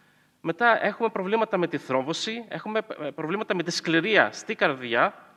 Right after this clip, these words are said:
έχουμε αθυρροσκύρινση, έχουμε προβλήματα με, ε, ασβέστωση των αγγείων και, ε, αρτηριακή στι-, ε, στηρι-, ε, σκληρία. Βλέπουμε το ότι όλοι αυτοί οι μηχανισμοί έχουν συσχετιστεί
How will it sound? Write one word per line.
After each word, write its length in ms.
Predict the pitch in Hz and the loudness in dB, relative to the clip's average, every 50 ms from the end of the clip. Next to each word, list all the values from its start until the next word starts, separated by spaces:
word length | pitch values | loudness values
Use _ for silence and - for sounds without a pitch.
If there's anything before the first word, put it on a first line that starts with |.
| _ _ _ _ | _ _ _ _
έχουμε 300 | - 170 - - 226 226 - | -10 -8 -6 -2 -2 0 0
αθυρροσκύρινση, 960 | - 214 - 240 226 220 - - - 196 180 185 190 185 - - 208 208 208 - _ _ _ _ _ _ _ _ _ _ _ | 0 -2 0 0 0 0 0 0 -6 -4 -2 -2 -4 -4 -6 -10 -10 -10 -10 -12 _ _ _ _ _ _ _ _ _ _ _
έχουμε 340 | - 175 185 - 196 214 208 | -2 -2 -2 0 -2 -4 -4
προβλήματα 500 | 202 190 175 185 196 202 202 - 202 190 | -4 -4 -4 -2 -2 -2 0 0 0 0
με, 220 | 185 175 156 156 | 2 2 2 2
ε, 240 | 151 - - 135 131 | 2 0 -2 -2 -2
ασβέστωση 720 | 110 139 131 127 139 202 208 196 - 180 - - - 139 | -2 -2 -4 4 4 4 4 4 0 -8 -6 -4 -6 -4
των 200 | - 165 147 135 | -2 0 2 2
αγγείων 560 | 127 117 - 147 175 196 202 202 202 208 190 - | 2 0 0 -6 -2 0 0 0 -2 -2 -8 -10
και, 280 | - - 175 180 180 180 | -2 2 4 6 6 4
ε, 300 | 165 - - 139 139 135 | 2 0 -2 -4 -2 0
αρτηριακή 420 | 120 139 - 151 127 131 127 - 160 | -2 0 0 0 -2 -2 -2 -8 -10
στι-, 300 | - - - 139 135 - | -10 -8 -8 -6 -6 -6
ε, 240 | - 120 120 120 117 | -6 -6 -6 -6 -8
στηρι-, 420 | 117 - _ 131 131 123 123 117 - | -10 -10 _ -8 -6 -4 -4 -6 -6
ε, 220 | - 123 117 117 120 110 | -8 -8 -8 -8 -10 -12
σκληρία. 540 | 104 - - - 139 123 135 131 110 95 - - - - - - - - _ _ _ - _ - | -14 -12 -4 -4 -2 0 2 0 0 0 -4 -10 -20 -20 -20 -20 -20 -20 _ _ _ -20 _ -4
Βλέπουμε 280 | 170 220 226 226 226 | -4 -2 0 0 2
το 80 | 214 208 | 2 2
ότι 200 | 185 - 208 - - | 0 0 -2 -2 2
όλοι 260 | 165 196 254 294 294 | 2 4 4 4 4
αυτοί 160 | - - 262 | 2 0 -2
οι 20 | |
μηχανισμοί 580 | 240 214 - 208 190 180 165 160 190 208 202 175 | -2 -2 0 2 2 2 0 -2 -4 -2 0 2
έχουν 260 | 120 143 190 220 220 | 2 2 0 0 -4
συσχετιστεί 1000 | 208 - - 180 - - 196 160 165 151 - - - 240 214 175 123 104 - - | -6 -6 -6 -6 -4 -4 -4 -6 -6 -10 -12 -10 -6 -4 -2 -2 -2 -4 -8 -20